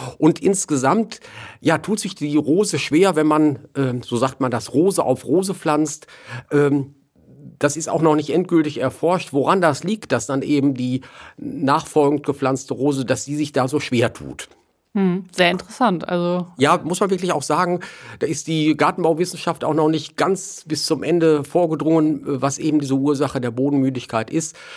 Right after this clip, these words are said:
Speaker 1: weil jetzt nur Nährstoffe kann's jetzt auch nicht sein, die könnte man ja wieder zufügen. Äh, da muss also irgendwas anderes noch eine Rolle spielen, aber das ist tatsächlich dann immer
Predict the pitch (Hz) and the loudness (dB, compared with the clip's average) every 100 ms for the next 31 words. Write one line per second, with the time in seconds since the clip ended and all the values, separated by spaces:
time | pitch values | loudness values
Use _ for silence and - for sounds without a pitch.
0 | - 131 135 139 - 139 196 165 165 147 | -4 0 2 2 2 4 6 6 2 2
1 | 151 147 151 147 - - 131 143 127 - | -2 0 0 0 -2 -4 -2 0 -2 0
2 | 139 135 151 - 131 127 123 143 143 131 | 0 0 0 0 0 0 2 2 2 2
3 | 127 123 120 - 196 - 110 120 208 214 | 0 0 0 -2 -8 -2 0 2 2 -2
4 | - - - - 139 139 135 151 165 135 | -16 -20 -20 -4 0 2 2 2 2 0
5 | 147 143 147 151 123 120 87 104 110 95 | 0 0 -2 -2 -2 -2 -4 -4 -4 0
6 | 113 127 - 135 143 107 120 127 131 117 | 0 0 -4 0 0 0 -2 0 -2 -4
7 | - _ 165 - 143 - 147 135 131 - | -14 _ -6 -6 -6 -4 -2 -2 -4 -6
8 | 131 127 107 135 123 | -4 -4 -2 0 -2